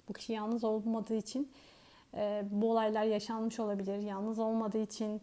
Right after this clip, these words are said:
e, yüzleşmeyebilir bir süre, yüzleş-, yüzleşememiş belki de sizinle. Ya bunu da öğreneceksiniz. Yani bir, bir kişi size bir şey yaptıysa, bir sorun, bir probleminiz varsa biriyle ilgili, hani bunu tek başına değil,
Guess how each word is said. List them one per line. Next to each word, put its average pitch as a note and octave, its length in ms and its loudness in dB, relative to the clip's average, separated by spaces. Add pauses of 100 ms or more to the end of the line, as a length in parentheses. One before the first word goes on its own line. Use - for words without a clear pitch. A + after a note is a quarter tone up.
(440)
e, G3 400 -2 (560)
yüzleşmeyebilir G#3+ 1000 4 (240)
bir A3+ 60 0
süre, G#3 320 2
yüzleş-, G#3+ 520 4
yüzleşememiş A3 720 2
belki F#3 280 2
de F#3+ 80 0
sizinle. F#3 500 -6 (380)
Ya D4+ 100 6
bunu D#4+ 180 10
da D#4 60 10
öğreneceksiniz. G#3+ 640 4
Yani A3+ 260 0
bir, A#3 160 0
bir C4+ 60 0
kişi - 240 0
size C4+ 220 2
bir B3+ 40 2
şey C4 180 0
yaptıysa, B3+ 720 0
bir A#3+ 80 0
sorun, A3+ 520 2
bir G3+ 80 -2
probleminiz A3+ 680 0
varsa A#3+ 380 0
biriyle F3+ 300 2
ilgili, G3 220 -4 (440)
hani C4 220 4
bunu C4+ 180 2
tek C#4+ 220 2
başına C#4 400 2
değil, C4+ 320 4